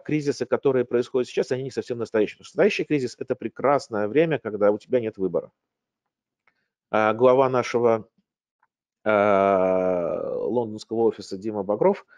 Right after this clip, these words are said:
он любит, э, вспоминать, э, книжки Азимова про основание и про психоисторию, или как ее там переводят, про, э, то, что, э, кризисы позволяют тебе, э,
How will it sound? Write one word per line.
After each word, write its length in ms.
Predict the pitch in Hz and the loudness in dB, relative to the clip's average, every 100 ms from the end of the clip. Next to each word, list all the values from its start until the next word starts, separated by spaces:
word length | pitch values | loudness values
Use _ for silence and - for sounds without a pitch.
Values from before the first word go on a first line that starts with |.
| - - - | -20 -20 -4
он 200 | 131 135 | -2 2
любит, 400 | 117 117 101 - | 0 2 -2 -2
э, 380 | - 107 98 98 | 2 6 8 8
вспоминать, 640 | 95 - 107 113 110 - - | 4 -6 -6 -2 -2 -2 -8
э, 160 | 107 95 | -4 -4
книжки 600 | - 117 107 - 101 98 95 _ | -4 -10 -10 -4 0 0 -2 _
Азимова 480 | - 107 110 101 98 | -2 0 -2 -2 -2
про 180 | - 101 | 0 -2
основание 640 | 101 120 160 180 151 127 - _ _ _ - | 0 0 2 2 2 0 -4 _ _ _ -6
и 580 | 117 110 107 101 87 82 _ _ | 0 2 4 6 4 2 _ _
про 100 | 90 | -6
психоисторию, 920 | - 101 - 104 - 185 165 143 123 | -6 -10 -6 -4 4 6 8 6 6
или 80 | 107 | 2
как 220 | 104 104 110 | 0 -2 0
ее 80 | 104 | -4
там 180 | 101 | -4
переводят, 520 | 98 110 104 104 98 85 - | -6 -4 0 0 -2 -10 -2
про, 420 | 104 104 95 - _ _ _ _ _ _ _ _ | 2 4 2 0 _ _ _ _ _ _ _ _
э, 80 | 107 | -6
то, 220 | - 117 | 0 2
что, 380 | 104 - 101 90 - - - - | 2 2 2 2 -4 -20 -8 2
э, 260 | 107 101 - | 4 4 2
кризисы 760 | 139 165 135 - 117 113 110 101 | -2 -2 -2 -4 0 4 4 2
позволяют 580 | 113 107 101 123 113 98 | -2 0 4 6 6 4
тебе, 580 | - 95 117 113 101 90 - - | -6 0 4 6 6 4 -6 -12
э, 360 | 95 92 87 | -6 -4 -6